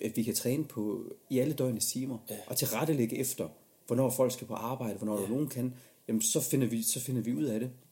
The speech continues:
Speaker 2: Ja.
Speaker 1: Og, øh, og der er noget magisk ved de der træninger, hvor man, hvor man måske kun er to.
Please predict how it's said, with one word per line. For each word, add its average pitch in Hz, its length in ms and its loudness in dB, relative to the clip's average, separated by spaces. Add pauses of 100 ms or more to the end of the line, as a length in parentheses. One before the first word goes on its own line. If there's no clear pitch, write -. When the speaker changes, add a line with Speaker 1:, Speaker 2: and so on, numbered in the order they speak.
(120)
Speaker 2:
Ja. 110 80 -6 (460)
Speaker 1:
Og, 110 200 6
øh, 101 120 4 (600)
og - 100 -2
der 139 60 4
er 135 40 6
noget 131 100 8
magisk 185 380 4
ved 151 180 4 (120)
de 147 80 -2
der 131 100 6
træninger, 135 400 2
hvor 123 120 2
man, 101 160 2 (640)
hvor 131 80 4
man 123 120 6
måske 123 260 0
kun 139 160 -4
er 135 40 -2
to. 160 240 -2